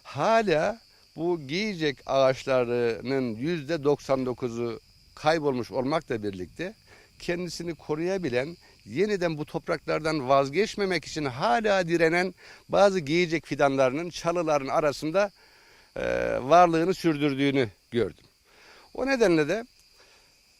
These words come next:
köyden iki tane arkadaşımızı, genç arkadaşımızla konuştum. "Yevmiyelerinizi ben vereceğim. Bu ağaçların, fidanların bakımını yaparım." diye.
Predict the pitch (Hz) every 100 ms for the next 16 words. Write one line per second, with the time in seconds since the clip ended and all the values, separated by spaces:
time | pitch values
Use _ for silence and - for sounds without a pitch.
0 | _ _ _ - 220 226 226 220 170 -
1 | 165 180 - 196 175 170 175 165 156 160
2 | 147 156 143 - 139 143 143 143 143 135
3 | 139 135 135 123 - - 117 110 - 147
4 | 123 - 123 - _ - 127 147 151 147
5 | 143 139 139 131 135 135 131 135 135 147
6 | 226 220 180 165 151 127 - 139 151 135
7 | - - - 143 143 147 139 165 139 135
8 | 139 139 135 113 107 95 87 104 202